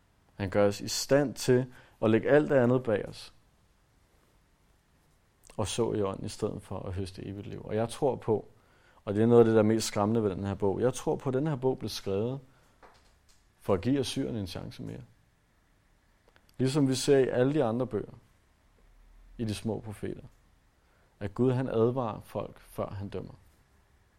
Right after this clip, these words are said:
Han prikker dem på skulderen og siger, "Du kan stadig nå at vende om.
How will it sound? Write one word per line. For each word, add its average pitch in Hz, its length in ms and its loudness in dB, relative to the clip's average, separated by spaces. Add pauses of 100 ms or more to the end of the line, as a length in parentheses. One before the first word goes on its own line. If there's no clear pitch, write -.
(400)
Han 113 180 -4
prikker 127 320 4
dem 135 100 2
på 123 120 -4
skulderen 123 420 -2
og 110 80 -4
siger, 104 240 -4
"Du 110 160 -12
kan 123 120 -12
stadig 139 360 -10
nå 135 160 -10
at 123 60 -10
vende 113 180 -8
om. - 120 -18